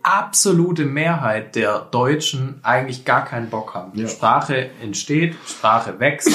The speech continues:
Speaker 2: <coughs>
Speaker 1: Sprache ist
Speaker 2: Genau.
Speaker 1: auch was zum Verstehen.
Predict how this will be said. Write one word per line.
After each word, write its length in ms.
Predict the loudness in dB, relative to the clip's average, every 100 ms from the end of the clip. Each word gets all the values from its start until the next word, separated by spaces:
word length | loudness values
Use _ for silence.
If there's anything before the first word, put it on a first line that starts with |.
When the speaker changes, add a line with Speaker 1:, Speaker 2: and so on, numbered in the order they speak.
| 4 4
Speaker 2:
<coughs> 180 | 4 0
Speaker 1:
Sprache 340 | 0 2 4 2
ist 100 | 2
Speaker 2:
Genau. 120 | 2
Speaker 1:
auch 220 | 2 0 -6
was 260 | -4 -4 -6
zum 160 | -10
Verstehen. 640 | -10 -8 0 0 2 -2